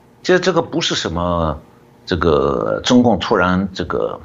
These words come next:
意识到自己过去江泽民、胡锦涛时代的那种宣扬不良价值观的做法完全错误啊，它不是的。只是说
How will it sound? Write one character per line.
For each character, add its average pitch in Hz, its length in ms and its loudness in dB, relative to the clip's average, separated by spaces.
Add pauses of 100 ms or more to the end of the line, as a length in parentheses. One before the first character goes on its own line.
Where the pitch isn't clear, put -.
(140)
意 180 260 2
识 - 160 0
到 92 200 0
自 117 160 -4
己 - 240 -14 (640)
过 143 160 4
去 104 160 -4
江 135 220 0
泽 135 120 2
民、 104 220 -2
胡 123 160 -4
锦 95 160 -4
涛 110 420 0 (560)
时 - 300 -4
代 107 180 4
的 90 120 -2
那 104 100 -2
种 82 180 -6
宣 135 280 0
扬 101 120 0
不 107 140 -2
良 107 180 -2
价 117 160 -2
值 80 100 -8
观 117 140 -2
的 120 60 -6
做 117 180 -2
法 - 300 -4 (460)
完 113 160 0
全 123 160 -4
错 139 220 -2
误 - 160 -6
啊， - 160 -12 (300)
它 104 80 0
不 107 160 -4
是 - 180 -2
的。 - 140 -14 (1500)
只 127 200 -4
是 131 240 0
说 147 420 2